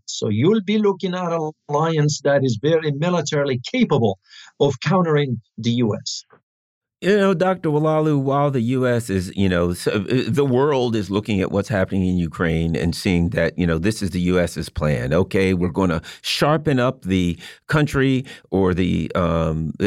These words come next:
Speaker 2: as close as we can get to your border, the people there, we're gonna sharpen them up like a knife and we're gonna stick them to your throat. That's what we're gonna do with Ukraine.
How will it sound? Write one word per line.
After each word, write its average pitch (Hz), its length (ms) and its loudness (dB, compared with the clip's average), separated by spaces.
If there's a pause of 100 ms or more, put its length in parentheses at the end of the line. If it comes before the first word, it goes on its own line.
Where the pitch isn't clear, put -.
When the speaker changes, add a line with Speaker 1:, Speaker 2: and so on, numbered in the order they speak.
(120)
Speaker 2:
as 120 140 0
close 160 360 0
as 127 120 2
we 131 160 0
can 104 140 0
get 120 180 0
to 113 100 0
your 95 220 2
border, 120 420 2
the 98 100 -2
people 127 400 0
there, 123 360 2
we're 101 160 -2
gonna 90 160 -2
sharpen 135 380 -2
them 120 120 0
up 120 160 -2
like 110 180 0
a 101 60 0
knife 117 320 0
and 101 140 0
we're 92 80 -2
gonna 80 120 0
stick - 300 -4
them 156 140 2
to 143 100 -2
your 117 180 2
throat. 95 360 0
That's 113 200 0
what 104 100 -2
we're 110 100 0
gonna 113 180 2
do 110 160 0
with 104 140 -2
Ukraine. 104 580 0